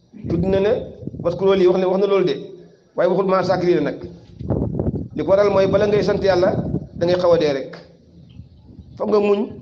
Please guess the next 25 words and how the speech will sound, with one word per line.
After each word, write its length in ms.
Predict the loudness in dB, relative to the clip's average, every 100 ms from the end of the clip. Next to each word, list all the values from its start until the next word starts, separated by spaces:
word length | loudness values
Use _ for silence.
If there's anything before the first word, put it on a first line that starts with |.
| -16 -2
dagoo 260 | 2 2
alhamdulilah. 560 | 2 0 0 0 -2 -4 -10 -16 -18 -4
Foog 140 | 0
nga 100 | 0
muñ. 160 | 0 -2 -8 -14 -20 -20 -20 -20 -20 -20 -20 _ -20 -20 -20 -20 -20 -20 _ _ -4
Jaar 260 | 0 2 0 -4 -12 -16
ci 100 | -2
ay 140 | 0 2
jaar-jaar 240 | 2 2
yu 60 | 0
métti, 220 | 0 0
métti, 260 | 0 0 -2
métti. 280 | -4 -8 -14 -20 -20 -20 _ _ _ _ _ _ -20 -20 -10 0
Euh, 200 | 2 2
muñ 240 | 2 2
nag, 160 | 0 -2 -8 -16 -14 -8
euh, 200 | -6 -4
ñetti 340 | -2 -2 -2
martaba 360 | -2 0 0 0
la. 100 | -2 -8 -18 -20 -20 -20 _ _ _ _ _ _ _ _ _ _ _ _ -20 -6
Dafa 200 | 0 2
am 80 | 2
lu 40 | 2
ñuy 80 |
wax 200 | 2 2